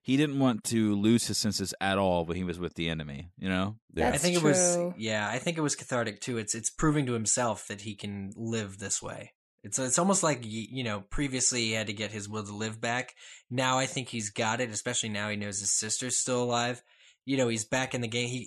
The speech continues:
Speaker 3: he needed to feel that, that pain. He's probably never felt more alive, sickly. Um, but you, you know, I, I think he needed that. That was a character moment. He definitely got points for me for that.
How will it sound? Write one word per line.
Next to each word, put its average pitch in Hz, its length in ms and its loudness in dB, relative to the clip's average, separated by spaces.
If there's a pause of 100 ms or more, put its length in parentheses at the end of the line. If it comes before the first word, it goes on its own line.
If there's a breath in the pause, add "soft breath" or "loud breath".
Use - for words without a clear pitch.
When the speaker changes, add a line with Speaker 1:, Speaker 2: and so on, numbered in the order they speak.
Speaker 3:
he 139 80 -2
needed 135 300 -2
to 113 60 -6
feel 113 260 -4
that, 101 320 -6
that 104 180 -8
pain. 104 280 2
He's 98 120 -6
probably 113 220 -4
never 107 240 -4
felt 107 220 -8
more 104 160 -8
alive, 101 400 -8
sickly. 104 480 -8 (120)
Um, 101 420 -10 (100)
but 104 220 -4 (580)
you, 143 260 2
you 170 100 2
know, 135 120 4
I, 107 200 2
I 131 100 0
think 147 240 -2
he 139 60 -4
needed 135 280 -4
that. 104 160 -2
That 120 100 -2
was 147 120 0
a - 40 -2
character 131 340 -4
moment. 101 200 -6
He 110 40 -8
definitely 131 240 -4
got 104 160 -4
points 98 240 -8
for - 120 -12
me 98 140 -8
for - 120 -20
that. 98 220 -6